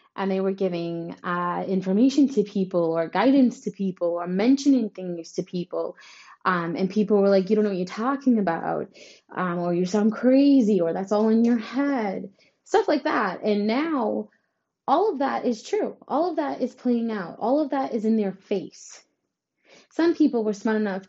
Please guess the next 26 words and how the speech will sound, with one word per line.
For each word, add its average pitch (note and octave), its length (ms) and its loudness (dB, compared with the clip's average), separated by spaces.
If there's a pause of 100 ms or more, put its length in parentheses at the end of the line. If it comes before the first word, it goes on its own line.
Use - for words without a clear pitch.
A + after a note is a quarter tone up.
to G3+ 140 0
go F#3+ 320 4
see F#3+ 220 -4
a F3 140 0
reader G#3+ 400 2
and F#3+ 300 -2
see C4+ 560 0 (580)
these G#3+ 200 0
things F#3+ 320 0
in F#3 80 0
advance F3 760 -6
and F#3 300 2
were F3+ 140 4
able F#3 300 2
to F#3 100 -6
kinda F#3+ 340 2
dodge F3 400 0
some F3+ 220 2
bullets F3 580 -2 (640)
and G3 160 6
have F#3+ 240 2
been, F3+ 400 2
um, E3+ 500 -4
slowly G#3 1160 2 (1400)
fixing A#3+ 600 0
things F3+ 720 -4